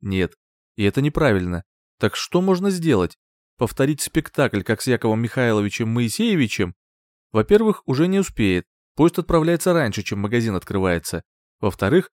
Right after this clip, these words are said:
в таких делах повторяться нельзя. Народ не дурак, кто-нибудь да сообразит, что дело нечисто. Пете этого не надо. Тогда что остается?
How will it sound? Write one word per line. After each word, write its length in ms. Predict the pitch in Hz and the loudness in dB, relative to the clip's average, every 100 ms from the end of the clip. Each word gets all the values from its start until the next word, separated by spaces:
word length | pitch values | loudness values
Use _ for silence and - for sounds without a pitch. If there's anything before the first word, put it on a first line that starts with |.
| _ | _
в 60 | - | -4
таких 280 | 104 123 101 | -2 -2 -2
делах 360 | 104 143 175 | 0 0 -2
повторяться 560 | 170 - 104 90 87 113 | -4 -2 -2 -2 -2 -4
нельзя. 400 | 127 131 107 85 _ _ _ - | -4 0 0 -2 _ _ _ -2
Народ 240 | 143 202 | 0 2
не 80 | 208 | 0
дурак, 380 | 208 175 98 - _ - | 2 4 2 -4 _ -6
кто-нибудь 420 | - 220 214 185 | 0 0 0 0
да 120 | 196 | 0
сообразит, 520 | - 208 214 143 117 | 2 2 2 2 -2
что 200 | - - | -4 -4
дело 240 | 104 113 135 | -2 0 -2
нечисто. 600 | 147 - 95 - 87 - _ _ _ | -4 -4 -4 -4 -6 -6 _ _ _
Пете 340 | 104 123 170 | 0 0 0
этого 380 | 175 123 107 110 | 0 0 -2 0
не 120 | 135 | 0
надо. 400 | 151 120 90 85 - _ _ _ _ | 0 -2 -2 -4 -8 _ _ _ _
Тогда 300 | - 110 131 | -6 -2 0
что 220 | 147 - 170 | -2 -2 -4
остается? 640 | - 190 175 120 - 85 | -2 0 0 0 -2 -6